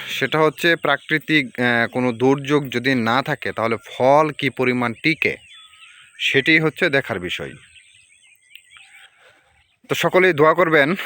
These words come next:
যেন, আহ, এই বছরই এই গাছটা থেকে আমরা ফল সংগ্রহ করতে পারি এবং কি এই ফলটার স্বাদ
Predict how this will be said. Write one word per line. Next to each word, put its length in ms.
যেন, 220
আহ, 420
এই 200
বছরই 760
এই 600
গাছটা 300
থেকে 440
আমরা 260
ফল 320
সংগ্রহ 420
করতে 260
পারি 340
এবং 340
কি 80
এই 160
ফলটার 280
স্বাদ 340